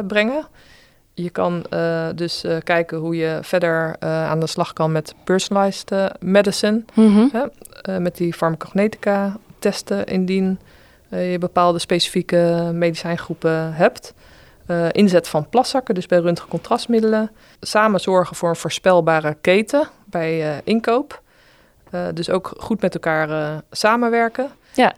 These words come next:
Speaker 1: En
Speaker 2: zodat je niet in de keten, eh, overhoudt en, en moet weggooien omdat het over datum raakt. Of, of is
Speaker 1: Ja.
Speaker 2: dat, eh,
Speaker 1: Ja,
Speaker 2: is
Speaker 1: ja.
Speaker 2: dat wat je bedoelde?
Speaker 1: Ja, en op tijd inkoopt, hè, zodat
Speaker 2: Ja.
Speaker 1: het, het heeft een hele weg, eh, voordat een fabrikant ook weer,
Speaker 2: Ja.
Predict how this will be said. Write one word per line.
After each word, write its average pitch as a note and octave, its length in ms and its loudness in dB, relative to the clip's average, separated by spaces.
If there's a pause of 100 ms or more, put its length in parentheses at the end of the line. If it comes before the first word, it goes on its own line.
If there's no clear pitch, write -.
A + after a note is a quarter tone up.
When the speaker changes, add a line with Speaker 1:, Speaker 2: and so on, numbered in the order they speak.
Speaker 1:
En F#3+ 160 2
Speaker 2:
zodat G3+ 260 4
je G3+ 80 0
niet G3+ 180 4
in G3 100 2
de F#3+ 80 4
keten, F3+ 720 4
eh, E3+ 220 4
overhoudt F3+ 640 4
en, E3+ 260 0
en E3+ 180 0
moet F3 180 -2
weggooien F3 480 4
omdat E3+ 160 -2
het F3+ 120 -2
over F3 160 2
datum F3+ 300 0
raakt. F3+ 300 -8
Of, - 260 -12
of - 160 -16
is A3 100 2
Speaker 1:
Ja. - 60 4
Speaker 2:
dat, F#3 240 -10
eh, - 60 -12 (280)
Speaker 1:
Ja, G#3+ 180 0 (120)
Speaker 2:
is G#3+ 80 -6
Speaker 1:
ja. G3+ 60 2
Speaker 2:
dat B3+ 100 2
wat C4+ 100 -2
je C4+ 80 -2
bedoelde? C4 360 2 (500)
Speaker 1:
Ja, C#4+ 260 2
en G#3+ 120 0
op G#3+ 120 -4
tijd A#3+ 300 2
inkoopt, D#3+ 440 -2
hè, D4 140 -2
zodat G3 220 0
Speaker 2:
Ja. A3 120 6 (220)
Speaker 1:
het, F3+ 120 -12 (120)
het F#3 160 -14
heeft G#3 220 -2
een G3+ 80 -4
hele G3+ 340 2
weg, G#3+ 560 0
eh, F#3+ 440 -2
voordat F#3 640 -2
een F3+ 240 -4
fabrikant G3 560 0
ook F3 200 -4
weer, E3+ 380 -2 (120)
Speaker 2:
Ja. F#3 140 4